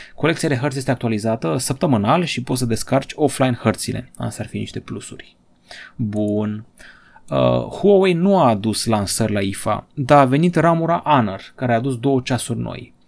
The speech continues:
Primul este mai de acțiune, douăzeci și cinci de zile de baterie, wow!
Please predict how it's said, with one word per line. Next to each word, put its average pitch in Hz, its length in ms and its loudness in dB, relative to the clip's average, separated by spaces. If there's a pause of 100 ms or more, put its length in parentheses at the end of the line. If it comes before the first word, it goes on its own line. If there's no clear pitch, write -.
(140)
Primul 147 300 -2
este 131 200 -2
mai 123 240 2
de 117 380 0
acțiune, - 600 -2 (920)
douăzeci 113 240 2
și - 60 -10
cinci 113 160 -2
de 107 80 -2
zile 110 200 -2
de 101 100 -2
baterie, 101 480 -2
wow! 110 380 -4